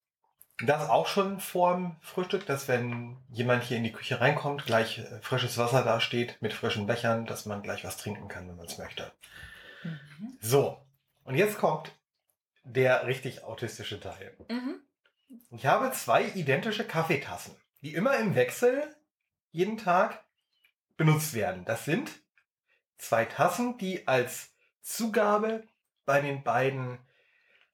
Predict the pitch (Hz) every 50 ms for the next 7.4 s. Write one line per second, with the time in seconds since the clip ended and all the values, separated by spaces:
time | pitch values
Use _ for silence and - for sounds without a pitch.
0 | _ _ 139 135 131 127 127 127 123 123 123 120 120 - _ _ _ _ _ _
1 | _ _ _ _ _ _ _ - - 156 127 107 147 170 226 247 - - 196 196
2 | 202 196 - - 202 196 196 190 180 165 139 120 101 - - 165 220 226 - 233
3 | 226 226 220 - - - - 143 131 120 117 - - - 180 202 220 226 226 214
4 | 202 190 185 180 170 170 180 175 - - 180 160 160 - - 151 127 - 120 113
5 | 113 127 156 185 185 170 156 147 143 139 143 - - 135 127 - - - - 131
6 | 127 127 123 117 123 127 107 110 107 113 117 117 117 - - - - - 101 -
7 | 90 90 - - - - -